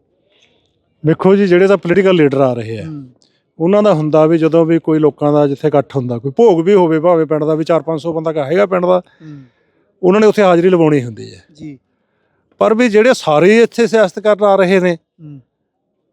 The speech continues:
Speaker 1: ਵੀ ਅਸੀਂ ਹੁਣ ਆਹ ਉੱਧਰ ਤਿੰਨ ਜਥੇ ਤੋਰੇ ਆ।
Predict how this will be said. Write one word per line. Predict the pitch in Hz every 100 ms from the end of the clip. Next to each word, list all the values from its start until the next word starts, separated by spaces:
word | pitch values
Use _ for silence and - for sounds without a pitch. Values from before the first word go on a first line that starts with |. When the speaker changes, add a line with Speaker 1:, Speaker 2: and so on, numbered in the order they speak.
| _ _ _ _ _ _
Speaker 1:
ਵੀ | 185 202 208 208 208 208 208 214 185
ਅਸੀਂ | - 208
ਹੁਣ | 196
ਆਹ | 196 180 196
ਉੱਧਰ | 196 202
ਤਿੰਨ | 196 175 175
ਜਥੇ | 165 156
ਤੋਰੇ | 156 131 117 107
ਆ। | 107